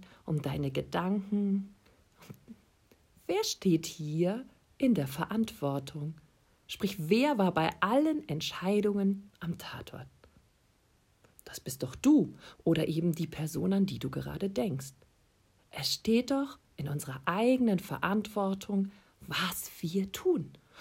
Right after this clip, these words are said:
und für was wir uns entscheiden. Hey, und dann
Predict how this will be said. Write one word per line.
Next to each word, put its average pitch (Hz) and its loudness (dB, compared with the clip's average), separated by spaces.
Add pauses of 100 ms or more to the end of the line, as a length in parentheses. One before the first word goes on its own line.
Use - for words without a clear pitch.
(120)
und 226 8
für 202 6
was 254 4
wir 277 2
uns 262 6
entscheiden. 180 0 (920)
Hey, 240 2
und 202 4
dann 233 4